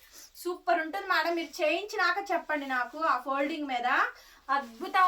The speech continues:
ఉంటుందండి పీస్ అయితే. just మీకు అన్‌ఫినిష్డ్ వల్ల మీకు ఇలా కొంచెం రఫ్గా ఉన్నాయి, కానీ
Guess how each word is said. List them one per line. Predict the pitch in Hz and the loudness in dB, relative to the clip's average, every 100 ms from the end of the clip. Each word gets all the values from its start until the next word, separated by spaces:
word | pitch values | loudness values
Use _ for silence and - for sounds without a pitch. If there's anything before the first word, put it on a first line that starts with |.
| 370 | 4
ఉంటుందండి | 320 302 277 262 269 294 | 0 -4 -6 -6 -8 -10
పీస్ | 302 302 | -6 -6
అయితే. | 277 269 247 240 | -4 -4 -4 -4
just | 269 - 349 | -6 -6 -6
మీకు | 339 339 339 | -4 2 2
అన్‌ఫినిష్డ్ | 294 311 370 370 370 330 | 2 -2 -6 -6 -4 0
వల్ల | 302 302 339 | 2 2 -2
మీకు | 302 302 381 605 - - - - | -4 -4 -2 -2 -6 -20 -20 -4
ఇలా | 277 269 | 0 0
కొంచెం | 294 294 285 262 | -2 -4 -4 -2
రఫ్గా | 269 330 339 339 | -4 -2 2 2
ఉన్నాయి, | 311 302 294 | 2 0 2
కానీ | 277 330 | 2 2